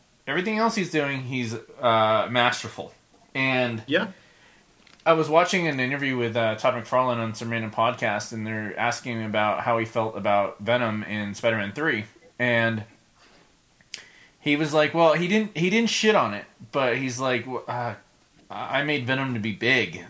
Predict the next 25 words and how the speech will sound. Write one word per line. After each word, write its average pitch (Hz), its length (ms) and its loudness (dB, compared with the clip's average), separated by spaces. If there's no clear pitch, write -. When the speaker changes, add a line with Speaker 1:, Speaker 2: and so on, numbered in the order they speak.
Speaker 1:
Like, 107 220 -8
he 131 180 -6
needed 131 220 -6
to 120 60 -4
be 113 80 -4
big. 113 340 2
He 101 100 -10
needed 110 160 -4
to 104 40 -6
be 104 120 -4
vicious. 107 540 -4
He 117 100 -4
needed 110 200 -4
to 107 60 -4
have 107 140 -2
a 104 40 -6
giant 110 400 -2
chip - 240 -6
on 110 120 -4
his 98 100 -8
shoulder. 92 460 -6
Something 147 460 0
that, 127 360 0
like, 123 320 0
was, 117 360 -6